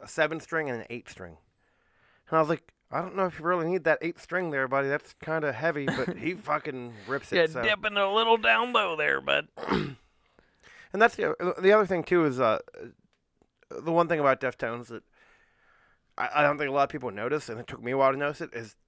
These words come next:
Speaker 1: they don't have guitar solos in any of their songs.
Speaker 2: Yeah.
Speaker 1: Except for that one they did with Jerry Cantrell. But Jerry Cantrell just played the sol-, he just played, he played the lead guitar, but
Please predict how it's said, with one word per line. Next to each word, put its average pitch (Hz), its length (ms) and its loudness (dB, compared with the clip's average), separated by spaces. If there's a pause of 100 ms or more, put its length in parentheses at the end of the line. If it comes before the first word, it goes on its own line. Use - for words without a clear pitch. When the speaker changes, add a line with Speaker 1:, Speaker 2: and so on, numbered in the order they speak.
(140)
Speaker 1:
they 139 160 -4
don't 156 200 -4
have 143 220 -2
guitar 117 320 -2
solos 101 380 -8
in - 60 -16
any 101 180 -14
of 107 60 -12
their 101 120 -12
songs. 98 380 -14 (720)
Speaker 2:
Yeah. 151 240 4 (680)
Speaker 1:
Except 143 360 2
for 175 80 0
that 160 240 6
one 139 240 4
they 151 120 4
did 135 160 2
with 131 140 -6
Jerry 135 280 2
Cantrell. 113 640 -2 (640)
But 123 120 -10
Jerry 135 240 2
Cantrell 123 460 -2
just 110 260 -8
played 110 220 -8
the 104 60 -14
sol-, - 280 -10
he 123 160 -12
just 117 200 -12
played, - 200 -6
he 143 80 -8
played 151 240 -4
the 131 60 -8
lead 131 160 -6
guitar, 123 340 0
but 107 180 -6